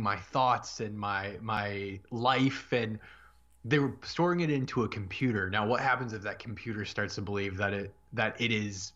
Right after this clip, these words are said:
me?" And then it goes to the, the ship, and it's basically the ship reading the letter. And I don't know, these, these short clips, um,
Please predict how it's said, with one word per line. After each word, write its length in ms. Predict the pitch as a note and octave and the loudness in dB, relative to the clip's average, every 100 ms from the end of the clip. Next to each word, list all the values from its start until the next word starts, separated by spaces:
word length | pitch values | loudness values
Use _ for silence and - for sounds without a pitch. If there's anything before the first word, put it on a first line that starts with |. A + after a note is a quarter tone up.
| - | -10
me?" 560 | A2+ A2 A#2 G2 E2+ - | -6 0 2 2 -2 -4
And 100 | A#2+ | 0
then 100 | A#2+ | 0
it 120 | A#2 G#2 | 0 2
goes 340 | A#2 A#2 A2+ | 4 4 0
to 280 | - B2 A#2 | 0 2 2
the, 460 | A2 G#2+ G2+ G2+ - A#2+ | 2 2 2 0 -6 -8
the 460 | A2 G#2+ G2+ G2+ F#2 - _ - | 0 2 2 0 -4 -12 _ -6
ship, 520 | - - G#2 - - - | 0 2 4 2 -4 -4
and 160 | A#2+ A#2 | 0 2
it's 140 | G#2+ | 0
basically 540 | - A#2 A2 A2+ A#2 G#2+ | 0 -2 0 -4 -4 -4
the 140 | G#2+ | -2
ship 340 | G#2 - A#2+ - | 0 2 0 -2
reading 720 | G#2+ A#2 A#2+ A2 G#2 F#2+ G2 - - - - - | -4 -2 0 0 -2 -4 -8 -10 -14 -16 -6 0
the 140 | A#2+ | 2
letter. 500 | A#2 A#2+ A#2 A2 G#2+ | 4 4 4 4 2
And 160 | G2+ G#2 - - - - - - | -2 -8 -16 -20 -20 -20 -16 2
I 140 | B2 | 4
don't 160 | B2 G#2+ | 4 0
know, 200 | F#2 F#2+ - - | -8 -12 -20 -8
these, 440 | D3 F3+ F#3+ C#3+ D3+ - _ _ - _ _ C3+ | -2 0 0 -4 -8 -18 _ _ -20 _ _ -4
these 240 | C3+ D#3 | 0 2
short 420 | - D#3+ E3+ - | 2 0 0 -2
clips, 600 | - B2 G2 - - - - - | -2 -2 -2 -6 -8 -10 -12 -6
um, 680 | A2 G2 F#2+ F#2 F#2 F#2+ | -2 0 0 -2 -6 -8